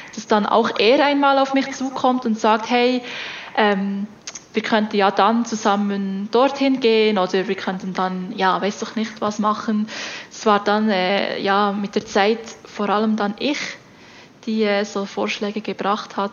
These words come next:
oder ja auch geschaut hat, dass wir dann uns auch wieder sehen oder dass wir dann auch wieder etwas gemeinsam machen. Und, äh, ja,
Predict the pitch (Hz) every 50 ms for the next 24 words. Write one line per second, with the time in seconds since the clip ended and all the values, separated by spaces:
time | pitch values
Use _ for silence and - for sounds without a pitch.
0 | - - - 240 - 190 185 - - - - - - - - - 214 214 - 214
1 | 247 240 - - - - - - 233 214 220 220 208 214 269 320 - - 294 285
2 | 285 285 240 226 226 - 226 240 233 233 220 226 220 233 233 226 233 226 226 220
3 | 220 226 233 220 196 208 - 240 233 226 262 311 311 302 302 254 214 220 202 -
4 | 202 - - 214 202 208 208 202 202 190 190 202 208 220 220 214 214 214 202 208
5 | - 208 202 - - - - - - - 208 208 202 202 214 254 285 294 285 269
6 | 269 269 277 277 269 277 277 269 - - 269 269 262 269 269 247 214 196 196 190
7 | 190 - 196 185 190 - - - 233 - - - 220